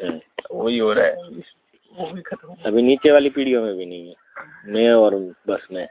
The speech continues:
Speaker 2: <laughs> नहीं, नहीं।
Speaker 1: तो इसलिए उसको स्थापित करना है वापस।
Speaker 2: चेतन भाई, एक प्रश्न है।
Speaker 1: हम्म।
Speaker 2: जैसे अभी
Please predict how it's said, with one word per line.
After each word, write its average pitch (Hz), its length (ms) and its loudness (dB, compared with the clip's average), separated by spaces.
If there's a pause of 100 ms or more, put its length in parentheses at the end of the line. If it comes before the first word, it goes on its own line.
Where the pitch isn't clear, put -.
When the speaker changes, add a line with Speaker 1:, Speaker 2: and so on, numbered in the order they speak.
(220)
Speaker 2:
<laughs> 135 400 0
नहीं, 196 260 0
नहीं। 202 680 -4 (1300)
Speaker 1:
तो 107 60 -4
इसलिए 139 260 2
उसको 127 280 0
स्थापित 120 380 -2
करना 92 280 -4
है 85 80 -6
वापस। 85 260 -12 (1900)
Speaker 2:
चेतन 117 160 -2
भाई, 110 180 0
एक 104 120 -4
प्रश्न - 260 -2
है। - 140 -18 (160)
Speaker 1:
हम्म। 101 340 -10 (500)
Speaker 2:
जैसे 110 380 2 (1900)
अभी 110 400 -2